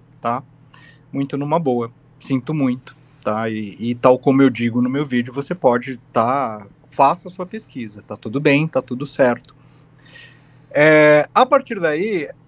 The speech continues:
a gente continua com algo que soa como verdade, de que os nossos combustíveis são ruins, né? De fato, talvez eles possam ser ruins, porque existem pessoas que depois que esse combustível sai da refinaria,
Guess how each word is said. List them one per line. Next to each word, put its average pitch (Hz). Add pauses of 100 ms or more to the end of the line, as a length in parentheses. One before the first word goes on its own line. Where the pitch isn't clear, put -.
(140)
a 170
gente 214
continua 202
com 165
algo 208
que -
soa 160
como 123
verdade, 127
de 113
que -
os 143
nossos 151
combustíveis 165
são 160
ruins, 156 (200)
né? 113 (340)
De 160
fato, 180 (120)
talvez 170
eles 190
possam 208
ser 180
ruins, 190
porque 247
existem 160
pessoas 208
que -
depois 247
que 185
esse 170
combustível 139
sai 196
da 143
refinaria, 127